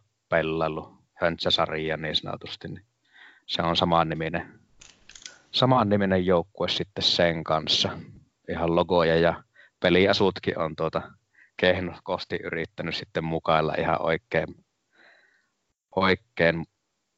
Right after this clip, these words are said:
näköisiksi. Ja kolmantena sitten tuota, nime,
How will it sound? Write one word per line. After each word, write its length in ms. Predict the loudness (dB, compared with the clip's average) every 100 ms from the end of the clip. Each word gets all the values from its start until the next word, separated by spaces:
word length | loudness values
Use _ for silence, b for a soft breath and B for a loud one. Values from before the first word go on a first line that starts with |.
| _ -4
näköisiksi. 880 | 0 2 0 -4 -4 -6 -6 -6 -6 -12 B B B _ _
Ja 80 | -2
kolmantena 640 | 2 4 2 2 2 2
sitten 360 | 2 -2 -4 -2
tuota, 280 | -2 -4 -6 -14 _ _ b b b b b b _ _
nime, 340 | 2 4 4